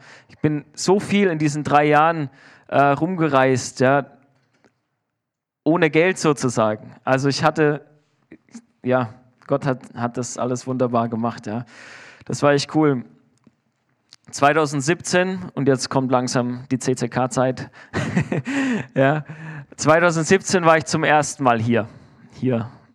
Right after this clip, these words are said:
Und da haben wir ein sogenanntes Kickstart-Seminar gemacht. Das ist so ein Seminar, wo ich in Dänemark gemacht habe, wo ich meine Befreiung erlebt habe.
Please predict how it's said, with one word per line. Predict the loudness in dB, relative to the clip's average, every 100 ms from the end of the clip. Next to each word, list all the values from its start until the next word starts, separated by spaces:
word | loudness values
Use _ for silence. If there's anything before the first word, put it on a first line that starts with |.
| _ _ _ _
Und | -4 0
da | 2
haben | 2 2
wir | 2 2 0
ein | 0
sogenanntes | -2 -2 -2 -4 -6
Kickstart-Seminar | -6 -4 0 0 0 -2 0 0 0
gemacht. | 0 -2 -4 -8
Das | -10
ist | -6
so | -4
ein | -4
Seminar, | -2 -2 0 0 0
wo | -2
ich | -6 -8
in | -4
Dänemark | -2 -2 -2 -2 -2
gemacht | -4 -4 -4
habe, | -10
wo | -8
ich | -10 -8
meine | -6 -6
Befreiung | -8 -4 -2 0 -2
erlebt | -4 -6 -8
habe. | -12